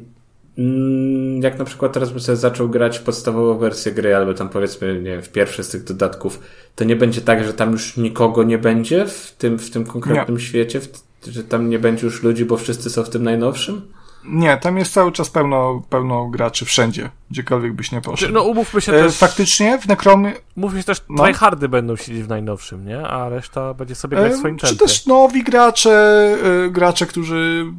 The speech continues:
Speaker 2: sobie sprawdzają inne postaci. E, faktycznie w Necromie, e, jako że to jest nowy dodatek, dużo więcej widziałem innych graczy niż na przykład na, na Somerset czy w Morrowindzie.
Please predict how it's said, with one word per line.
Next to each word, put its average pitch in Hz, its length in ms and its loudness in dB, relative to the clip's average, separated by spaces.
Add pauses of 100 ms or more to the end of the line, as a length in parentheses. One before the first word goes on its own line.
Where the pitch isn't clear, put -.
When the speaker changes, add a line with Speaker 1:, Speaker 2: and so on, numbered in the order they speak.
(240)
Speaker 2:
sobie 160 320 -2
sprawdzają 160 460 -2
inne 156 200 -2
postaci. 190 720 -4 (460)
E, 175 60 0
faktycznie 220 520 0
w 190 80 -4
Necromie, 202 500 2
e, 208 360 2 (340)
jako 175 200 0
że 165 100 -6
to 180 60 -2
jest 160 120 -2
nowy 170 160 -2
dodatek, 165 420 -4
dużo 147 400 2
więcej 139 640 -2
widziałem 135 540 -4
innych 139 240 -2
graczy 139 400 -2
niż 151 380 -4
na 139 80 -4
przykład 135 280 -6
na, 139 240 -2
na 143 140 -4
Somerset 131 600 -2
czy 127 220 -4
w 123 40 -8
Morrowindzie. 135 580 -2